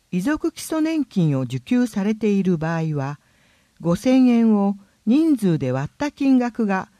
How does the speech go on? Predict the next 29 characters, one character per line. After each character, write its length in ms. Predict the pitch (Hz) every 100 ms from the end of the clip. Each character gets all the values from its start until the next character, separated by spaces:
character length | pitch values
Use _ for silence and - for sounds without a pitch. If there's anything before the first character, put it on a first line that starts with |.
| _
そ 200 | - 214
れ 120 | 285
ぞ 140 | 262
れ 180 | 185 117
支 140 | 120 -
給 240 | 196 180
さ 180 | 185 156
れ 120 | 151
ま 160 | 127 147
す。 180 | - _ _ _ _ _ _ _ _ _ _ _ _ _ _ _
請 300 | - 240 311
求 280 | - 277 269
手 140 | 247
続 240 | 226 180
き、 260 | 131 - - _ _ _ _ _ _ _ _ -
対 220 | 196 285
象 260 | - 320
者 220 | 311 208 156
に 160 | 139
は 240 | 123 120 - _ _ _ -
日 180 | 180
本 380 | 185 - 339 277
年 240 | 151 180 262
金 280 | 294 294
機 160 | 285 -
構 240 | - 285
か 140 | 220 170
ら 140 | 131
の 240 | 123 120